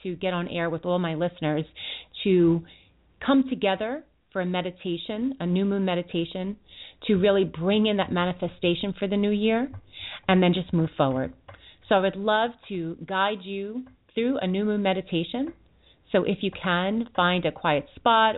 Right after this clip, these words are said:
or at least a place that you can maybe put your headphones in. And go ahead and close your eyes if you can. Take a nice, long,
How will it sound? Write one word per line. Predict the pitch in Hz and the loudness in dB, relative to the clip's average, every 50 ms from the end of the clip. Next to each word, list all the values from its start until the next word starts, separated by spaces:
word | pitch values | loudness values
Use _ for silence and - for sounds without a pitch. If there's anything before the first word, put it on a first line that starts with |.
| - | -4
or | 160 160 | -6 -6
at | 165 165 | -4 -4
least | 170 175 170 - | -4 -6 -6 -8
a | 175 | -12
place | - - 190 180 180 175 - | -6 -2 -2 -2 -2 -2 -4
that | 170 160 | -8 -8
you | 156 | -6
can | - 170 | -4 -4
maybe | 165 160 156 160 156 | -4 -4 -4 -4 -6
put | - 165 156 | -8 -8 -8
your | - 147 | -8 -6
headphones | 156 - 208 196 196 - 208 190 190 185 190 | -2 0 0 0 0 0 -2 -2 -2 -2 -2
in. | 190 185 180 175 180 180 - - - - - - - - - - - - _ _ _ _ _ _ _ _ _ _ _ _ _ _ _ _ _ _ _ _ _ _ _ _ _ _ _ _ _ _ _ _ _ | -2 -2 -2 -2 -2 -4 -6 -8 -10 -14 -16 -14 -14 -14 -14 -16 -18 -20 _ _ _ _ _ _ _ _ _ _ _ _ _ _ _ _ _ _ _ _ _ _ _ _ _ _ _ _ _ _ _ _ _
And | - 175 165 165 - | -6 -4 -4 -4 -2
go | - 226 | -2 0
ahead | 226 240 233 | 2 2 2
and | 202 196 | 2 0
close | - - 220 208 214 208 | -2 0 2 4 4 4
your | 185 175 180 | 2 2 4
eyes | 180 180 185 190 185 | 4 4 4 4 2
if | 185 - - | -2 -6 -12
you | - - - | -12 -12 -8
can. | - 185 165 139 131 131 135 135 - _ _ _ _ _ _ _ _ _ _ _ _ _ _ _ _ _ _ _ _ _ _ _ _ _ _ _ _ _ _ _ _ _ _ - - - - _ - - | -6 -4 -2 -2 -2 -4 -6 -10 -12 _ _ _ _ _ _ _ _ _ _ _ _ _ _ _ _ _ _ _ _ _ _ _ _ _ _ _ _ _ _ _ _ _ _ -20 -20 -20 -20 _ -2 0
Take | 240 226 240 | 0 2 2
a | 220 | 2
nice, | 214 214 220 226 233 247 254 247 - - | 2 2 2 2 2 0 -2 -4 -10 -14
long, | - 190 190 202 202 196 202 196 196 196 190 | -12 -8 -4 0 2 2 2 2 2 -2 -4